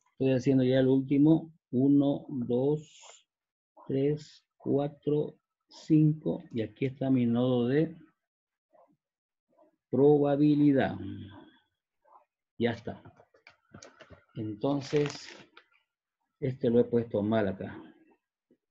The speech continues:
Debía estar por aquí más o menos mi nodo de decisión, ¿ya? Entonces, de este nodo de decisión,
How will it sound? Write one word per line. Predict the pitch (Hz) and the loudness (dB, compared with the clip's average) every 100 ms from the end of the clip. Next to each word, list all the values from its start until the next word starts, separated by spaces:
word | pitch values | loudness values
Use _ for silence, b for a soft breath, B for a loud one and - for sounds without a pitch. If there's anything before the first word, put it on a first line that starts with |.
| _ | _
Debía | 101 120 123 | 0 2 2
estar | 123 120 | 0 -2
por | 101 | -2
aquí | 95 95 143 | -2 -2 2
más | 127 113 | 2 2
o | 117 | 2
menos | 120 113 | 2 0
mi | 107 98 | 0 0
nodo | 110 123 123 127 - _ _ _ _ _ _ _ - | 2 2 4 2 -2 _ _ _ _ _ _ _ -10
de | 107 101 | -4 0
decisión, | 107 110 160 156 220 262 269 - - - | 0 0 -2 6 8 8 6 -2 -16 -8
¿ya? | 113 170 202 - _ _ _ b b b b | -4 -2 -4 -12 _ _ _ b b b b
Entonces, | 131 160 202 202 208 202 - | 0 2 4 6 6 4 -2
de | 127 196 | 4 4
este | 196 180 | 6 4
nodo | 190 190 185 | 6 8 10
de | 165 | 10
decisión, | 147 143 139 135 185 180 190 - | 10 8 2 6 6 8 4 0